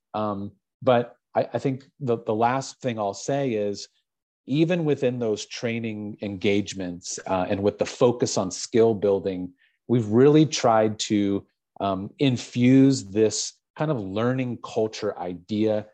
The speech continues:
so that it doesn't feel like to the staff that this is about, you know, monitoring them and, and, uh, looking for opportunities to,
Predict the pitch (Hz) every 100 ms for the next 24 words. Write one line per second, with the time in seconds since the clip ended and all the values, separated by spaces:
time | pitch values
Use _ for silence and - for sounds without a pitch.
0 | _ - 110 110 104 95 127 127 151 135
1 | - 120 120 113 101 101 - 101 87 -
2 | - 95 92 90 - _ _ 90 - 123
3 | - 110 110 92 95 95 95 _ _ -
4 | 110 87 - - 95 104 123 135 127 -
5 | 120 117 107 95 113 113 110 101 90 90
6 | _ - 95 92 90 - 92 95 135 135
7 | 123 120 117 117 107 - 139 123 117 113
8 | 107 - 107 90